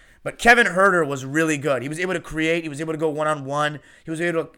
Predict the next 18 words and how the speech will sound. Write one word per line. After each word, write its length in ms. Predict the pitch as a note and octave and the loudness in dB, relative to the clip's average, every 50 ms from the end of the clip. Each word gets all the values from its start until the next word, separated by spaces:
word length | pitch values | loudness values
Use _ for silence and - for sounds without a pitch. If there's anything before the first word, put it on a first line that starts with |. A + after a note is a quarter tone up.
| _ _ _ _ - | _ _ _ _ -14
he 100 | D3 E3 | -12 -8
was 140 | D#3+ D#3 | -6 -4
able 160 | F#3 F#3+ G#3 - | -2 -2 -2 -4
to 80 | G3 | -6
just 180 | E3+ F#3 F3+ D#3 | -8 -10 -10 -6
make 200 | E3+ F#3 F#3+ F#3+ | -6 -6 -6 -4
the 80 | F3+ | -2
right 180 | E3 F3 F3+ E3+ | -2 -2 -2 -2
decision. 500 | D#3 C#3 - - F3 E3+ D3+ C#3+ B2 A2+ - - - - - - | -6 -10 -6 -4 -4 -4 -4 -4 -8 -10 -14 -20 -20 -20 -18 -14
Twenty-three 540 | - E3+ A3 A#3 B3 A#3+ A#3+ G#3+ A3 G#3+ | -8 -4 -2 0 0 -2 -2 -2 -4 -4
points 420 | - - F3 F#3 G3 G3+ F#3 - - | -4 -6 -4 -4 -4 -4 -6 -8 -10
for 160 | - - D3 | -10 -12 -6
Kevin 280 | - F3+ E3+ E3 E3 D#3+ | -2 0 0 0 0 0
Huerter, 360 | E3 D#3+ D#3 C#3+ C3 - - | 0 0 0 0 -2 -4 -4
eight 220 | - D#3+ E3+ E3 E3 | -4 -4 -4 -2 -4
rebounds, 380 | E3 D#3+ D#3 D#3 D3+ D3+ D3 | -4 -2 0 0 -2 -2 -4
three 180 | - D3+ D#3 D3+ | -6 -4 -4 -4
assists. 420 | C#3+ - - D3+ D#3 D#3+ D#3 - | -4 -4 -2 -2 -2 -2 -4 -6